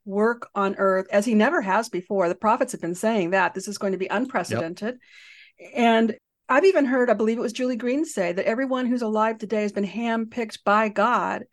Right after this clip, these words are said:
Speaker 1: to be part of this time in history. And if we can just get hold of that much, that God knew that we would be alive for this and that he wants us to participate with him,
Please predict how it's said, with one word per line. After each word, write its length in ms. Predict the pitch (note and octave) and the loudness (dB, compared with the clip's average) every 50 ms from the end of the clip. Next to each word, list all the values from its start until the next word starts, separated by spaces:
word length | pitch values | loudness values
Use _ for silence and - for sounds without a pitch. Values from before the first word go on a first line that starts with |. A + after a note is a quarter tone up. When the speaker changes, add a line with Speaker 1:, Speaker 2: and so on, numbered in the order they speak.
| _ _ _ _ _ - | _ _ _ _ _ -2
Speaker 1:
to 60 | G3+ | 0
be 120 | G#3+ A3+ | 2 2
part 640 | A3+ - - - C4+ C#4 A3+ F#3+ - - - - - _ _ _ _ - | 0 -2 -6 -2 0 2 2 2 0 -4 -6 -18 -20 _ _ _ _ -8
of 120 | A3 G3 | -6 0
this 200 | F3+ G#3+ A3+ A3 | 2 2 0 0
time 420 | - - - C4 B3 A#3+ A3+ A3 G#3 | -4 -8 -6 -4 -4 -2 0 0 0
in 140 | - G3 F#3+ | 0 -2 0
history. 600 | F3 G3+ G#3 G#3 - - - F3+ - E3 - - _ _ _ _ | 0 0 0 -2 -2 -6 -6 -6 -8 -8 -12 -16 _ _ _ _
And 160 | - A#3 A3+ A#3 | -2 0 2 2
if 120 | B3 B3 | 2 2
we 140 | C#4+ F#4 A4 | 2 2 2
can 200 | A4 A4 F4 B3+ | 2 2 0 0
just 300 | A#3 A#3+ B3 C#4+ C#4+ - | 2 2 2 2 2 0
get 160 | - B3 - | -2 -2 -2
hold 380 | G3+ - - B3+ B3+ C4 C4 A3+ | -4 -8 -2 2 4 4 4 4
of 140 | G#3 F#3+ - _ | 0 -2 -4 _
that 280 | - A#3 C4 E4 F4+ - | 2 2 4 4 2 0
much, 720 | G3+ G3+ C4 D#4 D4+ E3 D#2+ - - - - - - - _ _ _ _ _ _ | 0 -2 -2 0 -2 -2 -4 -6 -10 -14 -16 -16 -16 -18 _ _ _ _ _ _
that 140 | - B3+ B3 | 0 0 2
God 300 | G#3+ B3 B3+ D4 E4+ E4 | 4 4 6 6 4 4
knew 600 | C4 A3+ A3+ C4 D#4 D4+ A#3 F#3 F3 F3 F3+ G#3+ - _ _ _ _ _ _ _ - | 4 2 2 2 2 2 0 0 -2 -4 -8 -10 -14 _ _ _ _ _ _ _ 0
that 160 | G#3 A#3 - | 0 2 4
we 100 | B3 C#4+ | 4 4
would 140 | D4 D4 B3+ | 4 4 2
be 100 | C4 B3+ | 4 4
alive 460 | A#3+ A3 G#3 G3+ G3 G#3 A#3 C4 C#4 - | 4 4 4 4 4 4 4 2 0 0
for 100 | - G3 | -2 -6
this 300 | F#3+ - E3+ - - - | -4 -4 -6 -6 -6 -4
and 160 | A#3+ A#3+ A#3+ | 0 2 4
that 120 | B3 B3 | 4 4
he 180 | A3 C4+ C4+ C4+ | 4 2 2 2
wants 540 | A#3 A3 A3 A#3 C4+ G#4 A#4+ G#4 - - A#3 | 2 0 0 2 2 2 0 -2 -6 -4 -2
us 320 | F3 E3+ F3 - - - _ _ _ - | -2 -2 -4 -10 -16 -18 _ _ _ -6
to 80 | - C4 | -6 -4
participate 760 | B3+ C4 C4 B3 B3+ - D4 C#4+ - C#4 - - A3+ G3 - | -2 0 -2 -2 0 -2 -2 -2 -2 -4 -2 2 2 2 2
with 280 | G#3 F#3+ A#3 C#4+ D4 - | 0 0 0 -2 -2 -2
him, 580 | - - D4 D4 C#4+ A3+ E3 B2 - - - | -6 -2 0 0 0 0 -2 -4 -8 -12 -16